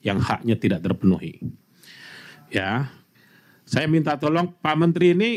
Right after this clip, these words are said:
kita bisa lihat Pak, zamannya Pak Budi Karya ini dari tahun ke tahun itu kecelakaan menurun terus. Da-, betul nggak Pak Budi ya? Ini, ini data, kita bicara data. Maka saya bilang kita kasih apresiasi.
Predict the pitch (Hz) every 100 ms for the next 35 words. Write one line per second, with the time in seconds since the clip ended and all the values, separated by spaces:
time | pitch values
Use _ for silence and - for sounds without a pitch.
0 | - 185 156 208 180 175 190 190 - 131
1 | 127 139 139 143 147 143 135 131 123 131
2 | 127 131 117 117 101 101 143 165 120 113
3 | 117 117 117 110 110 156 196 190 151 110
4 | 98 - 170 117 104 95 101 117 90 -
5 | - - - - - _ _ - - -
6 | 113 180 135 120 117 107 117 135 104 127
7 | - _ - 147 165 147 139 95 90 87
8 | 80 101 139 120 107 98 92 87 - 80
9 | 110 135 127 107 120 127 113 120 101 110
10 | 95 - 90 - 92 80 - 82 - 123